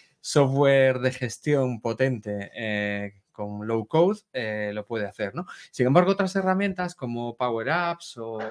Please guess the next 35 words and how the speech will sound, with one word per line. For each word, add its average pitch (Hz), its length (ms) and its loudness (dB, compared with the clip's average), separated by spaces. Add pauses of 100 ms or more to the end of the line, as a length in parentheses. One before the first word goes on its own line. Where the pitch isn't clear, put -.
(120)
o 107 640 -8 (160)
AppSheet, 175 560 0
que - 120 -8
es 117 100 -10
la 113 100 -8
de 110 100 -12
Microsoft, 165 680 0
etcétera, 180 420 -6 (720)
estas 185 400 2
están 180 300 0
orientadas 185 520 2
no 170 140 2
a 180 40 2
hacer 175 180 0
este 160 240 -4
tipo 151 180 -4
de 143 60 0
aplicaciones 131 500 -6
tan 113 180 -6
grandes 127 400 2
y 127 60 -4
con 117 180 -6
tantos 120 320 -4
datos, 123 300 -6
sino 117 300 -6
eso, 131 320 -12
aplicaciones 135 560 -6
más 151 160 -4
pequeñas, 175 580 -4
con 123 160 -6
una 123 160 -6
integración 123 640 -6
con 120 160 -12
otras 120 300 -10
cosas 160 480 -4